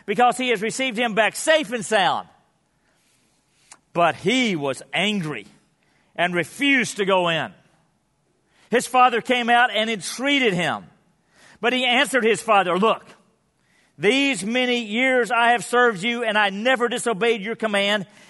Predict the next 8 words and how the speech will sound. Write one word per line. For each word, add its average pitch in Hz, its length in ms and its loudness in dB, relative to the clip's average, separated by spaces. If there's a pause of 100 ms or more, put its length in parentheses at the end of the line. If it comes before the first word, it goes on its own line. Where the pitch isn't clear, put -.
(240)
yet 226 280 -2
you 226 140 -6
never 262 400 2
gave 208 260 0
me 277 380 -2
a 220 100 2
young 185 400 -2
goat 170 360 0